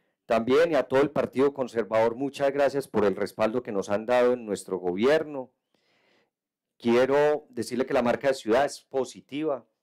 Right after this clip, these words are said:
tiene que permanecer en el tiempo. Eh, lo que me han contado acá del recinto, quiero decir que, eh, el tema de tecnología,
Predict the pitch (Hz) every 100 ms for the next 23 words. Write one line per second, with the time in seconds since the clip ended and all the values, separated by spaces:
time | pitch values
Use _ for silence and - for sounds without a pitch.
0 | _ - 107 117 131 131 120 101 92 95
1 | 113 104 - 139 151 - 131 - _ _
2 | _ _ _ _ _ _ - 104 107 107
3 | - 131 143 151 147 151 156 160 180 180
4 | 170 165 165 165 160 120 113 151 160 160
5 | 170 165 151 - 123 143 135 123 117 147
6 | 147 - _ 107 107 104 101 101 _ _
7 | _ _ 110 110 131 131 151 127 - 110
8 | 107 98 92 120 131 143